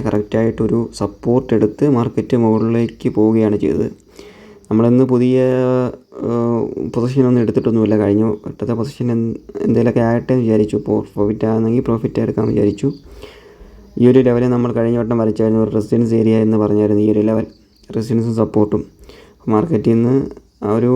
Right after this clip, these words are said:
റെസിസ്റ്റൻസ് ഏരിയയെ ഒന്ന് പോയി ടച്ച് ചെയ്തു, തിരികെ താഴേക്ക് വന്ന് റീടെസ്റ്റ് നടത്തിയാണ് മാർക്കറ്റ്, ഏഹ്, മുകളിലോട്ട് പോയിട്ടുള്ളത്. കഴിഞ്ഞ ദിവസം ആ ഒരു സെയിം റെസിസ്റ്റൻസ് ഏരിയ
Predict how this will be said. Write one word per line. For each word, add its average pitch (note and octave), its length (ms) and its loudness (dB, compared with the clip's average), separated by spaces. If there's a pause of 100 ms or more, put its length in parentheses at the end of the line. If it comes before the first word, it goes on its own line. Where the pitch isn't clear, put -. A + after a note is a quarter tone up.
(140)
റെസിസ്റ്റൻസ് B2 460 -2 (120)
ഏരിയയെ B2 320 2 (480)
ഒന്ന് B2 300 -2
പോയി B2 140 0 (300)
ടച്ച് G#2+ 240 -2
ചെയ്തു, A#2 240 0 (140)
തിരികെ A2 380 0
താഴേക്ക് A2 420 0
വന്ന് A2 140 0 (100)
റീടെസ്റ്റ് A2+ 480 -4
നടത്തിയാണ് A#2+ 440 -2 (100)
മാർക്കറ്റ്, A2+ 400 -4 (920)
ഏഹ്, A#2 340 4
മുകളിലോട്ട് A#2+ 560 0
പോയിട്ടുള്ളത്. A2 440 0 (960)
കഴിഞ്ഞ A2+ 400 2
ദിവസം B2+ 260 2 (120)
ആ A2+ 160 0
ഒരു B2 120 2 (120)
സെയിം B2 240 2
റെസിസ്റ്റൻസ് A#2+ 400 0
ഏരിയ A#2+ 140 0